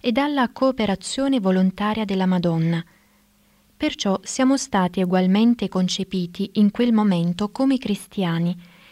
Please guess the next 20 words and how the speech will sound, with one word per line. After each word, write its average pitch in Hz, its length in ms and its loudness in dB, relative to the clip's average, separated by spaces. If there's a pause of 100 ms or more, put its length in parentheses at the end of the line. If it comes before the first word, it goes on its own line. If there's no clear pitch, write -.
(140)
mediante 190 720 2 (160)
la 226 160 4
stessa 262 460 -6
doppia 185 520 -2
operazione. 185 880 -4 (1600)
Senza 262 460 0
Maria, 185 500 0 (340)
senza 208 600 2
la 175 100 0
sua 196 220 -2
adesione, 180 640 -2 (560)
Gesù 240 500 0 (140)
non 285 240 4
si 262 140 -6
sarebbe 214 400 -2
incarnato. 196 760 0 (1200)
Dio 208 280 4
ha 175 80 4
fatto 214 400 -4
dipendere 180 720 0